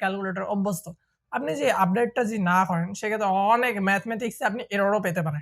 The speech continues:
নাম্বার আট, আপনার কম্পিউটারে দেখবেন যে Microsoft Edge ব্রাউজার যেটা আছে, আমরা যদিও সবাই Google Chrome ব্যবহার করি, কেউ আছে Mozilla Firefox ব্যবহার করি, কেউ আছে Brave ব্রাউজার ব্যবহার করি,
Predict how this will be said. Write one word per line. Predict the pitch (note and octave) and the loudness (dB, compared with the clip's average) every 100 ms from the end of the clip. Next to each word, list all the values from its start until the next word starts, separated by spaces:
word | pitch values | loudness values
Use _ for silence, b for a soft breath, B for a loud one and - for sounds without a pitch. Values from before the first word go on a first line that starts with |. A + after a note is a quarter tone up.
| G#3+ | 0
নাম্বার | A#3+ C#4 B3 G#3+ | 6 6 8 6
আট, | F3 - - G#3+ | 4 -4 0 0
আপনার | C4+ C#4 C4+ | 4 4 4
কম্পিউটারে | C4+ C4+ C4+ C4 | 6 6 6 6
দেখবেন | A#3 G3 B3 A#3+ | 2 2 0 0
যে | G3+ G3 | 2 2
Microsoft | G#3 G#3 A3 - A#3 | 2 0 -2 0 0
Edge | A3+ G3 | 2 4
ব্রাউজার | A3 G#3 G#3+ F3+ | 6 6 4 2
যেটা | F3+ F3 F3 | 0 2 0
আছে, | G3 - A#3+ | -2 0 2
আমরা | C4 A#3 | 4 4
যদিও | B3 B3 A#3 G#3 | 4 6 4 4
সবাই | G#3+ G3+ G3+ G3+ _ _ _ _ _ - G3 | 4 4 4 -2 _ _ _ _ _ 2 4
Google | B3 B3 A#3+ | 8 8 8
Chrome | A3+ G#3+ G3+ | 4 4 4
ব্যবহার | G3 G3 G3 | 4 2 2
করি, | G3 F#3+ | 0 0
কেউ | G#3 G3+ G3 | 0 2 2
আছে | F3+ F#3+ | 2 0
Mozilla | G3+ G3+ G3+ G3 | 0 2 2 4
Firefox | G#3 G3+ G3 G3+ F#3 | 6 6 4 0 2
ব্যবহার | G3 G3 F#3+ | 2 0 -2
করি, | G3 | -4
কেউ | G#3+ G3+ | -2 -2
আছে | F#3 F3+ | 0 2
Brave | G#3+ F#3+ F3+ | 2 0 4
ব্রাউজার | G3 F#3+ F#3+ F#3+ F#3+ | 4 4 2 2 2
ব্যবহার | F#3+ G3 F#3 | 2 0 -2
করি, | F#3+ | -4